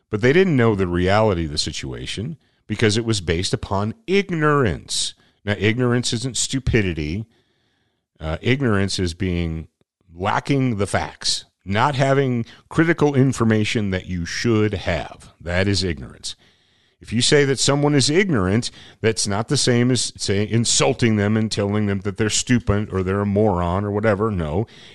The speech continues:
Ignorance means that you are not in possession of the critical facts that you need to make an informed decision. Ergo, you are ignorant. And if someone is ignorant, and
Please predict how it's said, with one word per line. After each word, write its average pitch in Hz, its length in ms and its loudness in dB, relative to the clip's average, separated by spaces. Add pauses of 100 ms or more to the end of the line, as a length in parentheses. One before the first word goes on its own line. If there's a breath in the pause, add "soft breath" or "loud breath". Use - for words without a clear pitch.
Ignorance 175 600 2
means 117 300 -2
that 123 140 -2
you 123 160 2
are 117 80 2
not 135 280 0
in 233 140 -2
possession 131 720 -2 (440 loud breath)
of 107 300 0
the 101 80 0
critical 170 540 0
facts 104 580 -2 (320 soft breath)
that 101 200 -2
you 123 200 0
need 139 600 0
to 110 120 -4
make 92 260 -2
an 117 60 -4
informed 98 540 -4
decision. 120 680 0 (640)
Ergo, 101 680 0 (160)
you 107 360 -6
are 101 340 0 (180)
ignorant. 147 680 0 (1700 soft breath)
And 101 160 -2
if 101 80 -2
someone 156 380 2
is 135 240 2
ignorant, 131 600 0 (440 soft breath)
and 104 600 2